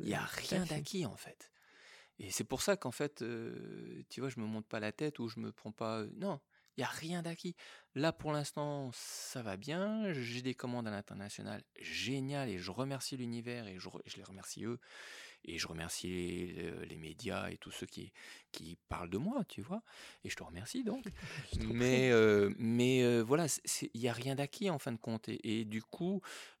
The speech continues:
Speaker 1: euh, ben, quand je fais une grosse vente, euh, qui me rapporte beaucoup d'argent,
Speaker 2: Ça te permet de préparer le reste.
Speaker 1: ça me pré-, ça me permet surtout d'avoir une sécurité qui me permet d'avancer.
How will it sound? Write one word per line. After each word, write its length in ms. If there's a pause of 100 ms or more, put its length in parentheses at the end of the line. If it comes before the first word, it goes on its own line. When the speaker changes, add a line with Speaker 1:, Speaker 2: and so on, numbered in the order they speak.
Speaker 1:
euh, 340
ben, 240
quand 220
je 220
fais 260
une 140
grosse 280
vente, 440
euh, 480
qui 1120
me 320
rapporte 320
beaucoup 220
d'argent, 540
Speaker 2:
Ça 120
te 140
permet 380
de 80
préparer 420
le 60
reste. 120
Speaker 1:
ça 460
me 80
pré-, 240 (160)
ça 140
me 40
permet 240
surtout 260
d'avoir 220
une 60
sécurité 580
qui 140
me 60
permet 300
d'avancer. 560